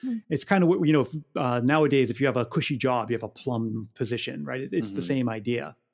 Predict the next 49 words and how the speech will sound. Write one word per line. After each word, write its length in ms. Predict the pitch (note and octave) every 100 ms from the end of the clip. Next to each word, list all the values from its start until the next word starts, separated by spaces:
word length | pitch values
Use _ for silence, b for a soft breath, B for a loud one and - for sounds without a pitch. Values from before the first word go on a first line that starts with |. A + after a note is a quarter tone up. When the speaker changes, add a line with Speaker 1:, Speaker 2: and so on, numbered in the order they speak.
| _ _ b _ _
Speaker 2:
So 260 | - G#3 G3+
over 260 | A3+ C#4+ C4+
the 100 | F#3+
years, 580 | A#3 E3 C3+ E3+ D3 -
um, 600 | D3 D3 C#3+ C#3+ C#3 - - F3+ C4+ G3+ - _ _ _ _
sugar 320 | - A3 G3+
plums 300 | G3+ F#3 E3+ B2+
became 320 | E3+ E3 D#3
a 40 |
lot 180 | D3+ E3
more 140 | E3
common, 580 | E3 - C3+ B2+ C3 D#3+
and 120 | D3
I 60 | D3
think 160 | D3 G#3
it 80 |
was, 220 | F#3+ C3 - - - -
had 260 | F3+ G3+ E3+
a 60 |
lot 260 | D3 G3 G3+
to 60 | A3
do 220 | F#3 E3
with 160 | C#3+
advances 580 | C3+ G#2+ C#3 C3+ D3 C3+
in 280 | D3+ C3+ B2
confectionery 920 | B2 A#2 B2+ - D#3+ D#3 D#3+ D#3+ D3+ - - -
methods. 800 | E3 C#3 C#3 F#3 F#3+ F3+ - - _ _
It, 200 | D#3+ D3+
they, 140 | C#3 C#3
they 140 | C#3+
invented 360 | C#3 D3 C3 B2
machines 600 | B2 - C3 C3 C#3+ C#3
to 80 | C#3+
make 180 | C#3 D3+
them, 120 | C#3
and 80 | C#3
it 40 |
was 140 | B2+
easier. 360 | B2 B2 C3 C3
But 260 | A2 G#2+ -
before, 380 | C#3+ D#3+ D#3+
it 40 | C3+
was 60 |
something 220 | D3 B2+ B2+
that 60 |
only 220 | C3 C3 B2
a 40 |
very 180 | B2+ B2+
skilled 680 | - - C3+ C3 A#2+ A2